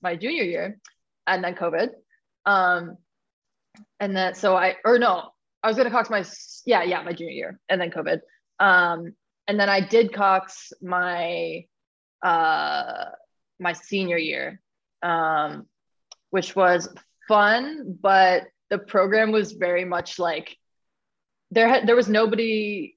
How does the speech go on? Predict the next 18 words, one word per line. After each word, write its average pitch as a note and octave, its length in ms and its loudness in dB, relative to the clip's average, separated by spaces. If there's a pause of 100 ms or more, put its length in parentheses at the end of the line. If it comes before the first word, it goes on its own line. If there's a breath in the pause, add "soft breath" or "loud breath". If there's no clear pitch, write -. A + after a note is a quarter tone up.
the A3 100 4
only A3 180 2
people A#3+ 280 0
that G#3 120 4
had F#3 160 0
been F3 180 -2
in F3+ 80 -4
a E3 60 -2
boat E3+ 420 0 (920)
for G3 160 0
more F3 240 2
than F3 140 0
a E3+ 80 0
year E3+ 420 0
were E3+ 180 -4
the D3+ 120 -12
seniors D#3+ 560 -6
because D#3 600 -2